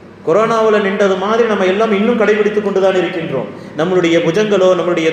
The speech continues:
தோள்களோ இன்று வரைக்கும் ஒத்து போகவே இல்லை. காரணம், நம்ம இடத்துல ஒற்றுமை தேவையில்லைன்னு நினைக்கிறோம். இங்க தொழுகையில சஃப்ல கூட நம்ம இடத்துல ஒற்றுமை என்பது இல்லை, கிடையாது. கண்ணியத்திற்குரியவர்களே, இந்த ஹாஷியூன் என்று சொல்றான் இல்லையா,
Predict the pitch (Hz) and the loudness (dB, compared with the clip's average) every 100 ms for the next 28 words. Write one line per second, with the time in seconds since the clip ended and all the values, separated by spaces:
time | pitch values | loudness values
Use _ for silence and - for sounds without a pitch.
0 | 160 196 208 196 190 170 196 220 226 226 | 0 2 2 2 0 0 2 2 2 0
1 | 240 202 220 202 180 180 170 143 113 104 | 0 0 0 0 0 0 0 -2 -4 -8
2 | 104 - - - 160 185 190 220 - - | -10 -16 -14 -6 -2 -2 -4 -6 -10 -14
3 | - - - - - 107 117 131 143 147 | -18 -20 -20 -20 -20 -12 -6 -6 -4 -4
4 | 123 123 156 151 135 143 151 151 143 139 | -4 -4 -6 -6 -4 0 0 0 -2 -4
5 | 143 131 110 110 104 101 101 - - - | -4 -6 -10 -10 -12 -14 -18 -20 -20 -20
6 | - 123 135 135 180 196 180 156 - 160 | -14 -4 -4 0 0 2 2 0 -2 -4
7 | - 190 180 185 185 147 147 147 156 131 | -2 -2 0 -2 -2 -2 -4 -2 -2 -2
8 | - 147 139 127 123 123 123 107 104 120 | -4 -4 -4 -6 -6 -6 -8 -8 -8 -4
9 | 120 107 95 - - 120 139 143 135 117 | -2 -4 -6 -14 -14 -10 -8 -8 -8 -8
10 | 123 117 117 113 113 117 - - - 117 | -6 -4 -4 -4 -6 -10 -18 -18 -14 -10
11 | 113 110 139 175 - 175 175 180 185 139 | -8 -8 -6 -6 -6 -8 -6 -8 -8 -10
12 | 135 139 123 127 123 123 | -8 -8 -6 -6 -4 -4